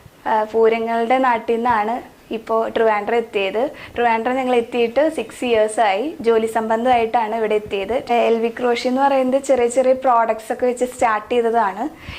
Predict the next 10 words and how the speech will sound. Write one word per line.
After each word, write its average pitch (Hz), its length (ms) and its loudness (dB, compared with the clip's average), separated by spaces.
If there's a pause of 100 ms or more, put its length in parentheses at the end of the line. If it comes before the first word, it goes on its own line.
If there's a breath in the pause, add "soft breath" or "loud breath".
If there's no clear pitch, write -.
(120 loud breath)
ഇപ്പോൾ 254 580 -4 (260 loud breath)
ഒരുപാട് 240 420 2
ഓർഡേഴ്സൊക്കെ 226 580 2
വന്ന്, 233 540 0 (440 loud breath)
ഏഹ്, 208 340 4
എത്തി 208 180 -2
നിൽക്കുന്നു. 220 540 -4 (380 loud breath)
അപ്പോൾ 226 420 0
എനിക്കിതൊരു 254 680 2 (180)
ഔട്ട്ലെറ്റായിട്ട് 233 1080 0